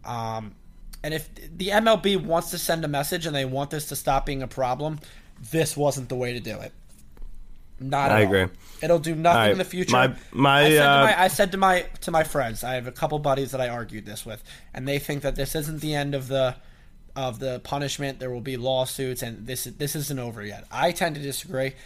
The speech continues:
Speaker 1: I think once the punishment comes down on Alex Cora, that'll be the last you hear about it. And I said to them, "If this is the last sign-stealing scandal before I die in terms of using technology, you can take a piss on my tombstone."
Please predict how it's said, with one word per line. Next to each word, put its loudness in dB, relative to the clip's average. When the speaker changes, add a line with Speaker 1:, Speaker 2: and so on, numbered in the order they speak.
Speaker 1:
I 0
think -4
once -4
the -6
punishment -6
comes -8
down -4
on -8
Alex -8
Cora, 0
that'll -2
be -4
the -6
last -6
you -6
hear -2
about 2
it. -2
And -6
I -2
said -2
to -10
them, 0
"If -6
this -2
is -10
the 0
last 4
sign-stealing -4
scandal -2
before 0
I 6
die 0
in -10
terms -4
of -6
using -6
technology, -2
you -6
can -8
take -8
a -10
piss -8
on -8
my -10
tombstone." -14